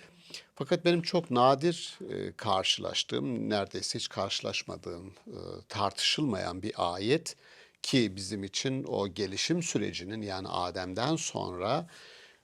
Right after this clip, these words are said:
e, ki süreci takip açısından önemli bir isim, e, kırılma noktası diyebileceğimiz ve Allah'ın da, e, ulul azim, yani kesin kararlı peygamberler içerisinde andığı beş,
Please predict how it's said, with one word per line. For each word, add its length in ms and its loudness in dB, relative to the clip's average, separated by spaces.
e, 100 -8
ki 300 2
süreci 560 2
takip 420 0
açısından 840 0
önemli 400 4
bir 120 -2
isim, 420 -6
e, 320 -8
kırılma 420 4
noktası 600 -2
diyebileceğimiz 1040 -6
ve 120 8
Allah'ın 600 2
da, 260 2
e, 80 -10
ulul 300 4
azim, 460 4
yani 280 -2
kesin 400 0
kararlı 680 0
peygamberler 760 0
içerisinde 680 0
andığı 760 2
beş, 560 2